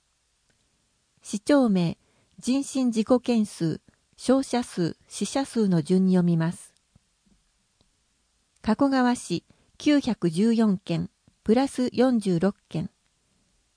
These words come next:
千百八人、プラス九十三人。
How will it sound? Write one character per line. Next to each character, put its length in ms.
千 260
百 260
八 320
人、 220
プ 100
ラ 120
ス 140
九 260
十 220
三 320
人。 180